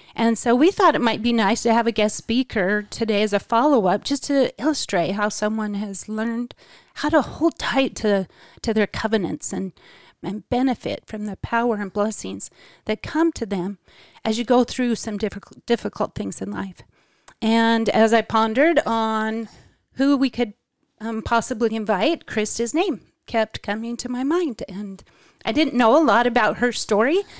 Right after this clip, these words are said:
but I've learned to trust in the Spirit. So I sent her a text asking her if she'd be willing to join us. And so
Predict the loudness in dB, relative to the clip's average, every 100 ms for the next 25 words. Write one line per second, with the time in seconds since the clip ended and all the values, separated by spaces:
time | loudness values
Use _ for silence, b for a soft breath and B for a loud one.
0 | B -4 -2 0 0 0 -2 -4 -2 -2
1 | -2 -6 -6 -6 0 4 4 2 -4 0
2 | 4 4 4 4 2 2 0 -2 0 2
3 | 2 2 0 0 -4 -12 -16 B B B
4 | B -2 -2 -2 -2 2 2 2 -2 -6
5 | -4 -2 -2 -2 -4 -6 -6 -4 -2 -2
6 | -2 -4 -10 -12 -10 -8 -8 -6 -4 -4
7 | -2